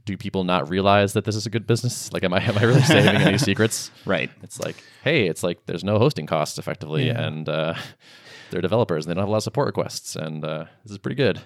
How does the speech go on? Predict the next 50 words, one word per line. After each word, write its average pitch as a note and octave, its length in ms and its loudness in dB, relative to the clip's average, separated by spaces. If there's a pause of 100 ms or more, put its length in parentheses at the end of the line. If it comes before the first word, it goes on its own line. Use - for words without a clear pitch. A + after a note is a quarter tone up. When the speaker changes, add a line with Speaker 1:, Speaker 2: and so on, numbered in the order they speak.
(160)
Speaker 3:
I F3 60 0
don't G3+ 240 4
know E3+ 220 6
that D#3 140 0
there's, D3 180 2
like, C#3 140 0
a C3+ 60 2
ton C#3 360 2
of B2 560 -2 (480)
value B2+ 540 -2
in A#2+ 180 -6
sharing A#2+ 680 -4 (640)
exact B2+ 640 -6
numbers B2 520 -4
for B2+ 160 -10
things. B2 640 -10
Like, A#2 220 -10 (240)
like, B2 120 0 (380)
what D#3 160 6
would D#3 100 2
the D3 180 2
actual C#3 280 -2
benefit B2+ 360 -2
of A#2+ 80 -4
that B2 240 -6
be? B2+ 100 -2
You A#2+ 140 -4
know C3+ 80 -4
what C3 80 -4
I C3 40 -4
mean? C#3+ 140 0
I C#3+ 60 2
think F#3+ 160 2
there's E3+ 160 6
a D3 60 4
lot D3+ 140 6
of C3 60 0
value C#3 300 4
in C3 80 2
sharing, C3+ 440 2
like, A#2+ 240 -4 (720)
what C3+ 520 0
has C3+ 220 0
worked C#3 260 0
for - 120 -2
you C3+ 160 4
in C3 80 0
terms C3+ 260 0
of, B2+ 120 -4
like, B2 300 -6